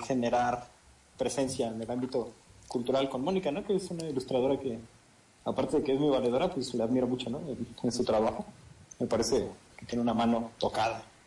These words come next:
una mano divina ahí para, para dibujar. Pues estaría chido, ¿no? Que le echaran un ojo ahí a lo que, lo que está haciendo.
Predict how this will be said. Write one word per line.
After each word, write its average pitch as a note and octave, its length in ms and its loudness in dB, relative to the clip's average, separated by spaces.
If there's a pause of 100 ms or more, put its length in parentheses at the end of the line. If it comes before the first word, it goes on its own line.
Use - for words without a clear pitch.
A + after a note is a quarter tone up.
(360)
una A#2+ 140 -4
mano A#2 220 -2
divina A2+ 340 -4
ahí A2 200 -6 (140)
para, A2 380 -4
para A#2 120 -2
dibujar. A2 300 -2 (300)
Pues - 120 -2
estaría D3 160 2
chido, D#3+ 200 0
¿no? E3+ 80 -2
Que C#3+ 80 -4
le C3 60 -2
echaran C#3+ 220 -4
un C#3 80 -2
ojo C#3 140 -8
ahí C3 120 -4
a C3 40 -2
lo C3 120 -4
que, A2 200 -8 (240)
lo A#2+ 100 -6
que - 60 -6
está - 140 0
haciendo. B2 400 0